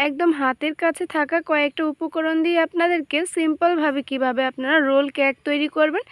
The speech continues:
সেটি দেখাবো। আর এই সিজনাল ফল দিয়েই কিন্তু আপনারা তৈরি করে ফেলতে পারবেন এই মজাদার রোল কেকটি। তো কথা না বাড়িয়ে চলে যাচ্ছি মূল রেসিপিতে। দেখিয়ে দিচ্ছি আপনাদেরকে খুব সহজভাবে কিভাবে আপনারা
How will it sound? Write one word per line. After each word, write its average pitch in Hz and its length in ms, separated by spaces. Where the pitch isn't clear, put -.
সেটি 302 320
দেখাবো। 233 400
আর 247 80
এই 302 80
সিজনাল 269 420
ফল 254 200
দিয়েই 302 180
কিন্তু 359 260
আপনারা 285 240
তৈরি 302 300
করে 330 220
ফেলতে 339 340
পারবেন 339 260
এই 349 80
মজাদার 277 500
রোল 269 140
কেকটি। 233 360
তো 269 60
কথা 262 300
না 320 160
বাড়িয়ে 320 300
চলে 262 280
যাচ্ছি 269 280
মূল 285 160
রেসিপিতে। 294 540
দেখিয়ে 320 360
দিচ্ছি 359 280
আপনাদেরকে 349 460
খুব 392 120
সহজভাবে 277 600
কিভাবে 277 420
আপনারা 262 320